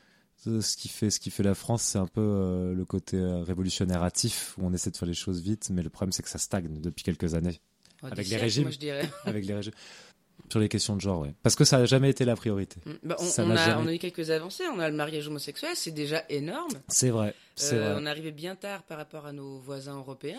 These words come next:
Speaker 2: mais,
Speaker 1: Mais
Speaker 2: euh,
Speaker 1: c'est
Speaker 2: c'est déjà
Speaker 1: triste
Speaker 2: bien.
Speaker 1: qu'on soit obligé, en fait, de passer par, euh, la reconnaissance des institutions de l'homosexualité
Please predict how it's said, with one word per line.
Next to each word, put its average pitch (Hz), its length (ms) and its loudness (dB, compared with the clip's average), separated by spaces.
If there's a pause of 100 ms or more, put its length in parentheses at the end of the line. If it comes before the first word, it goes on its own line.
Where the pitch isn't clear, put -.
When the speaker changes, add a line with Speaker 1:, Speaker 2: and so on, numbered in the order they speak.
Speaker 2:
mais, 240 100 -12
Speaker 1:
Mais 120 60 -4
Speaker 2:
euh, - 20 -2
Speaker 1:
c'est 120 240 -2
Speaker 2:
c'est - 100 -20
déjà - 120 -10
Speaker 1:
triste 165 260 2
Speaker 2:
bien. - 60 -14
Speaker 1:
qu'on 139 100 -2
soit 131 200 -2
obligé, 127 520 0
en 131 100 0
fait, 113 400 -4
de 107 180 0 (140)
passer 117 440 2 (340)
par, 104 380 6
euh, 92 580 10
la 95 120 10
reconnaissance 107 880 4
des 101 180 -2
institutions 107 1000 -6 (1040)
de 104 100 6
l'homosexualité 101 1000 6